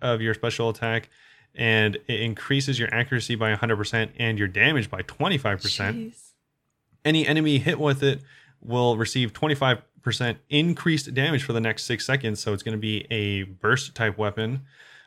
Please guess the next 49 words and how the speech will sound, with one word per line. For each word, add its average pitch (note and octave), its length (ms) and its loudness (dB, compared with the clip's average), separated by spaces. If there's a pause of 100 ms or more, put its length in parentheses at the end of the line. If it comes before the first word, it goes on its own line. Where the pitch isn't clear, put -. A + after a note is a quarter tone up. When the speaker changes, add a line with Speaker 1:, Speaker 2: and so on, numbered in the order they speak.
Speaker 1:
Um, G2+ 240 2
so G2 380 -2
it'll G#2+ 140 0
be G#2 320 -2
a G#2+ 160 -2
really A2+ 300 0
good G2+ 180 2
support G2+ 400 -4
weapon G2+ 220 -6
for G2 120 -10
the G#2 60 -2
rest F#2+ 260 -4
of G2 160 -6
your F#2+ 120 -4
team A2+ 320 -6
as F#2 140 -4
well, F#2+ 280 0
'cause F#2 400 -10
I'm G2+ 100 -10
sure A2 160 -2
you F#2+ 100 0
can F#2+ 140 -8
chain G2+ 360 -2
these, F2+ 320 -10 (280)
um, F#2 320 -8 (100)
with G#2+ 280 -6
other F#2+ 200 0
people G2 320 -8
in F2 80 -8
your F2 80 -12
team. G2+ 340 -6 (100)
Speaker 2:
Mm-hmm. A3+ 340 -2 (320)
Speaker 1:
And G#2+ 160 2
I - 40 2
think F3+ 220 0
everyone D#3 400 2
will A#2+ 200 2
want A2+ 220 2
to B2+ 80 -2
be A#2 140 -2
bringing A#2 480 0
the G2+ 80 -2
Karis G#2 320 -2
Partisan, G2+ 400 0
I'm F#2 280 -6
guessing, G#2+ 480 -2 (340)
for A#2+ 640 2
fights G#2 420 -2
against, F#2+ 600 -4